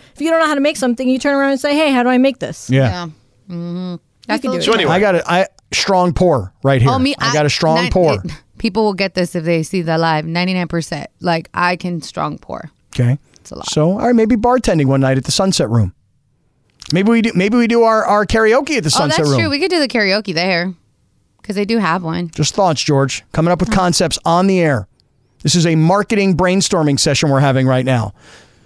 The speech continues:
Speaker 3: We're
Speaker 2: Uh,
Speaker 3: helping sales and marketing,
Speaker 2: I like this
Speaker 3: you know?
Speaker 2: idea.
Speaker 4: No, that's it. We just did a little brainstorming on the
Speaker 3: Mm-hmm.
Speaker 4: air.
Speaker 2: That's right.
Speaker 4: So
Speaker 2: That's
Speaker 4: there you
Speaker 2: right.
Speaker 4: go. So we're gonna make that happen.
Speaker 2: You
Speaker 4: We're
Speaker 2: know,
Speaker 4: gonna
Speaker 2: today
Speaker 4: figure
Speaker 2: is,
Speaker 4: 'em out.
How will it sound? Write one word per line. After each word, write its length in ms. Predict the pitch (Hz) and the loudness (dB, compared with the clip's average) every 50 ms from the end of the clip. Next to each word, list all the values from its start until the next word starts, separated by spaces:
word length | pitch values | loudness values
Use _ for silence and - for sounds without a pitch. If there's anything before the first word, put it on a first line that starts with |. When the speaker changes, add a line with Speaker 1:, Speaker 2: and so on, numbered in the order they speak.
| _ _ _ _ _ _ _ - | _ _ _ _ _ _ _ -6
Speaker 3:
We're 80 | 202 202 | -4 -2
Speaker 2:
Uh, 40 | 202 | 0
Speaker 3:
helping 380 | 220 220 226 - 226 208 202 | 0 -2 -2 -2 -2 -2 -2
sales 360 | - 214 202 196 190 190 185 180 | 0 0 0 0 0 0 -2 -2
and 120 | 175 175 | -4 -2
marketing, 500 | 175 180 180 - 180 165 170 165 165 160 147 | -2 -4 -4 -4 -4 -4 -2 -2 -2 -2 -2
Speaker 2:
I 100 | 123 127 | 0 2
like 220 | 131 151 170 - | 2 2 2 0
this 180 | - 151 - - | 0 0 0 0
Speaker 3:
you 60 | 131 | 0
know? 40 | 120 | 2
Speaker 2:
idea. 260 | 113 117 110 104 92 - _ _ _ _ - - - | 2 2 2 0 -2 -4 _ _ _ _ -20 -10 -4
Speaker 4:
No, 180 | 165 208 151 123 | -2 -2 0 0
that's 220 | 113 120 - - | -2 -2 -2 -2
it. 160 | - 208 107 | -4 -4 -2
We 100 | 117 131 | -4 -4
just 240 | 135 127 156 147 - | -4 -4 -6 -6 -4
did 100 | 160 160 | -4 -2
a 40 | 156 | -2
little 120 | 160 160 | -2 -2
brainstorming 640 | 143 127 160 170 175 175 - - 151 135 127 123 123 120 | -2 0 -2 -2 -2 -4 -4 -4 -2 -2 -2 -2 -2 -2
on 80 | 127 117 | 0 0
the 80 | 104 123 | 0 0
Speaker 3:
Mm-hmm. 60 | 143 | 0
Speaker 4:
air. 120 | 110 - - - | -2 -4 -8 -6
Speaker 2:
That's 200 | 127 117 - - | -6 -4 -2 0
right. 200 | 185 190 170 - _ | 0 0 0 -2 _
Speaker 4:
So 880 | _ _ _ _ _ _ _ _ _ _ _ _ _ _ _ _ - - - | _ _ _ _ _ _ _ _ _ _ _ _ _ _ _ _ -6 -4 -2
Speaker 2:
That's 80 | - | 0
Speaker 4:
there 100 | - 175 | 0 0
you 60 | 151 120 | -2 -2
Speaker 2:
right. 60 | 98 | -4
Speaker 4:
go. 40 | - _ _ _ _ _ _ _ _ _ _ _ _ _ _ _ _ _ _ _ _ _ _ _ _ _ _ _ - | -8 _ _ _ _ _ _ _ _ _ _ _ _ _ _ _ _ _ _ _ _ _ _ _ _ _ _ _ -10
So 120 | - 117 | -6 -4
we're 60 | 120 | -2
gonna 100 | 131 135 143 | -2 0 0
make 160 | 156 160 151 | -2 -2 0
that 160 | 160 156 143 139 | 0 0 0 0
happen. 260 | 135 123 110 - 85 - | 0 -2 -4 -4 -4 -2
Speaker 2:
You 60 | 147 | 0
Speaker 4:
We're 20 | |
Speaker 2:
know, 60 | 165 185 | 0 0
Speaker 4:
gonna 100 | 175 151 | 0 0
Speaker 2:
today 140 | 202 185 196 | 0 0 2
Speaker 4:
figure 140 | 196 196 196 | 2 0 0
Speaker 2:
is, 100 | 185 139 | 0 -2
Speaker 4:
'em 80 | 117 | -2
out. 100 | 135 - | -4 -8